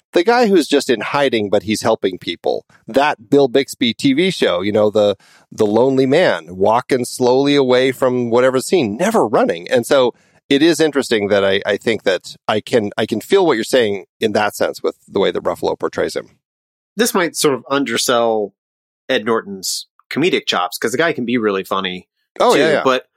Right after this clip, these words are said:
Speaker 2: but I, but I've, I guess I've always painted him in this corner of being a, rather an actor's actor and, like, an, a sort of an intense guy.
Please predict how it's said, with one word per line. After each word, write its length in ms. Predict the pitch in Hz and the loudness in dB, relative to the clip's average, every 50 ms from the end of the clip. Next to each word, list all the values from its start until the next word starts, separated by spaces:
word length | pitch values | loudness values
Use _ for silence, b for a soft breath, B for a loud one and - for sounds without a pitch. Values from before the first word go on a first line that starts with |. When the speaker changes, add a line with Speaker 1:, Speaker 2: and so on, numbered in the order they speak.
| _ _ _ - | _ _ _ -2
Speaker 2:
but 80 | 185 190 | 0 0
I, 220 | 190 196 180 175 _ _ _ _ | 2 2 0 -2 _ _ _ _
but 300 | 151 135 185 185 175 _ _ _ _ _ - | -4 -2 -2 -2 -2 _ _ _ _ _ 0
I've, 480 | 156 170 185 208 233 226 214 165 - - _ _ _ _ _ - | 2 2 2 2 2 0 -2 -4 -8 -18 _ _ _ _ _ -6
I 80 | - 143 | -4 -2
guess 220 | 143 175 170 - - | 0 0 -2 -2 -2
I've 200 | 120 151 151 123 | -2 -2 0 0
always 180 | 147 139 131 - | 0 0 0 -2
painted 360 | - - 151 160 143 143 117 | -2 -4 -4 -2 -2 0 0
him 160 | 135 135 127 123 | 0 0 0 -2
in 80 | 117 | -4
this 160 | 117 110 - | -4 -4 -6
corner 320 | - - 151 143 135 123 123 | -2 -2 0 0 0 -2 -2
of 200 | - 117 110 101 | -4 -6 -6 -2
being 340 | 120 131 123 120 117 123 _ _ - | -2 0 0 0 -4 -6 _ _ -10
a, 60 | - - _ _ _ _ _ _ _ _ _ - | -10 -10 _ _ _ _ _ _ _ _ _ -2
rather 280 | 143 147 143 139 139 131 | 0 0 0 2 0 0
an 100 | 123 127 | 0 0
actor's 520 | 127 135 131 123 - - 131 120 120 113 | -2 -2 -2 -4 -4 -4 -2 -2 -2 -2
actor 520 | 127 120 120 113 - - - 117 110 110 107 | -2 -2 -2 -4 -2 -2 -2 0 0 2 0
and, 140 | 107 107 107 | 0 -2 -2
like, 200 | 107 107 98 110 | -4 -4 -2 -2
an, 200 | 107 104 107 - _ - | -2 -2 -4 -6 _ -6
a 80 | 139 135 | -4 -2
sort 160 | - 147 127 | 0 -2 0
of 80 | 110 | -2
an 80 | 110 104 | -4 -4
intense 400 | 101 107 - - 123 110 101 - | -6 -6 -6 -4 -6 -6 -6 -6
guy. 480 | - 113 113 117 104 92 87 85 82 | -4 -2 -2 -2 -2 -4 -6 -8 -10